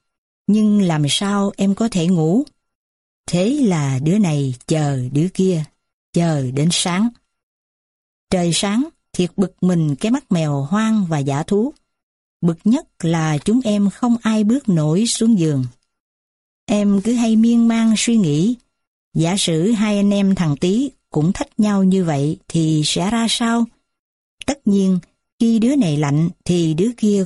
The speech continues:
cũng lạnh như vậy. Chúng không thể khác nhau được. Chúng là một mà. Nhưng tội hơn,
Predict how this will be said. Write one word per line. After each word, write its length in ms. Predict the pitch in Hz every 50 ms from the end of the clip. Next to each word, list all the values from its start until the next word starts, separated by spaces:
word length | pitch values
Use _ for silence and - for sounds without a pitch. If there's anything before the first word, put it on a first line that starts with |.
| - -
cũng 220 | 165 165 220 262
lạnh 460 | 233 175 160 156 147 156 170 175 180
như 160 | 180 190 190
vậy. 320 | 170 160 143 135 139 151 180 - _ _ _ _ _ _ _ _ _ _ _ _
Chúng 260 | - 214 214 240 285 311
không 240 | - - 254 247 233
thể 180 | - 165 175
khác 260 | 185 - - 254 302 - -
nhau 240 | 240 240 240 240 226
được. 280 | 180 160 165 170 170 _ _ _ _ _ _ _ _ _ _ _ _ -
Chúng 240 | - 196 220 269 330
là 200 | 294 208 185 175
một 340 | 170 165 160 156 156 - -
mà. 340 | 180 170 170 165 165 165 160 _ _ _ _ _ _ _ _ _ _ -
Nhưng 320 | 175 190 196 196 196 185
tội 300 | 180 - 156 143 143 156
hơn, 340 | 165 202 208 208 208 196